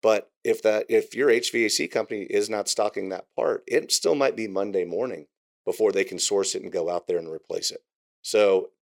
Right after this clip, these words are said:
being ahead of it and knowing what's gonna happen and really trying to, um, stay ahead of it, and, you know, particularly down south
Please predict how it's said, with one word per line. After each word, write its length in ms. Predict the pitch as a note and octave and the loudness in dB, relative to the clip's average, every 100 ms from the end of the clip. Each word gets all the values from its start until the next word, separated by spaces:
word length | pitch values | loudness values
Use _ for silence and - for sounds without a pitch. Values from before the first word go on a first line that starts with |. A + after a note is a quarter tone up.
| _ | _
being 280 | - C#3+ D#3+ | -2 0 2
ahead 240 | B2 A2 A2 | 0 2 2
of 100 | G2+ | 0
it 140 | G2+ | -2
and 120 | F2+ | -2
knowing 320 | F#2 A2 G#2+ | 0 2 2
what's 300 | G2 G2 - | 2 2 0
gonna 300 | - - G2 | -4 -2 -2
happen 340 | F2+ F2+ - F2 | 0 -4 -4 -8
and 120 | D#2 | -8
really 300 | F#2 A2+ G2+ | -2 2 2
trying 460 | F2+ - G#2 G2+ G2+ | 0 -2 0 -2 -2
to, 440 | - F#2+ F#2 F2 - _ _ _ _ | -4 -2 -2 -2 -8 _ _ _ _
um, 600 | - G2+ F#2 E2+ D2+ D2+ - | 0 2 2 0 -4 -14 -4
stay 400 | - - A#2 G#2+ | 0 2 4 4
ahead 260 | G2 F#2+ - | 2 0 2
of 80 | G2+ | 4
it, 180 | A#2 - | 4 2
and, 220 | F#2 E2 | -12 -12
you 80 | F#2 | -18
know, 60 | - _ _ _ _ | -20 _ _ _ _
particularly 380 | - C#3 B2 A#2+ | -2 0 2 2
down 180 | G#2+ G#2 | 2 0
south 380 | - B2 D3 | 0 0 0